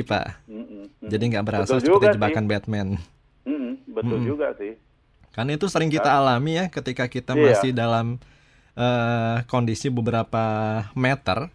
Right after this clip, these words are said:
Speaker 2: Mm-mm.
Speaker 1: masih lampu hijau, Pak.
Speaker 2: Iya.
Speaker 1: Kadang-kadang kita kan
Speaker 2: Kejebak di tengah.
Speaker 1: Ah, kejebak di tengah.
Speaker 2: Kejebak
Speaker 1: Betul.
Speaker 2: di tengah terus masuk gitu.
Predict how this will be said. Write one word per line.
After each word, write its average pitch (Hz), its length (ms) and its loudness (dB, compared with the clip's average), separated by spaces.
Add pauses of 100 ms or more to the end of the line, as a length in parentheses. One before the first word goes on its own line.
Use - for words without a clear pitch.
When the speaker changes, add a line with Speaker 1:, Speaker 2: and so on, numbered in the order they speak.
(640)
Speaker 2:
Mm-mm. 117 260 -10
Speaker 1:
masih 120 240 -2
lampu 135 300 0
hijau, 131 400 0
Pak. 113 160 -2 (1400)
Speaker 2:
Iya. 139 320 4
Speaker 1:
Kadang-kadang 139 420 2
kita 190 240 2
kan 208 320 0 (600)
Speaker 2:
Kejebak 143 420 2
di 165 80 -8
tengah. 151 460 0
Speaker 1:
Ah, 107 220 -4
kejebak 98 380 -10
di 107 80 -14
tengah. 85 380 -12 (680)
Speaker 2:
Kejebak 120 340 -2
Speaker 1:
Betul. 135 80 -6
Speaker 2:
di 131 60 -2
tengah 165 280 4
terus 190 280 0 (1200)
masuk 147 460 -4
gitu. 165 240 -4